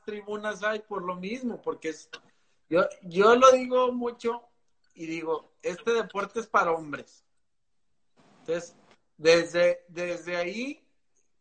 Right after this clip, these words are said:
eh, o sea, la gente es lo que quiere ver. La gente no quiere que haya, llegues y haya un torito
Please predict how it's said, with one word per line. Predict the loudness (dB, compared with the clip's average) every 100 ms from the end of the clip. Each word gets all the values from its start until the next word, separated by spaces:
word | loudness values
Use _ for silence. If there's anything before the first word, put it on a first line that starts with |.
| _ _ _
eh, | -8 -8 _
o | -8
sea, | -4 0
la | 0
gente | 0 -4 -6 -6
es |
lo | -4 -4
que | -6
quiere | -4 -2 0
ver. | -2 -4 _ -20 -10
La | -10
gente | -8 -2 2
no | 2 2
quiere | 2 2 2
que | 0 0
haya, | 0 -2 -4
llegues | -4 -2 -2 -2 -4
y | -4 -2
haya | -2 -2
un | -4 -6 -2
torito | 2 2 2 2 4 4 0 -8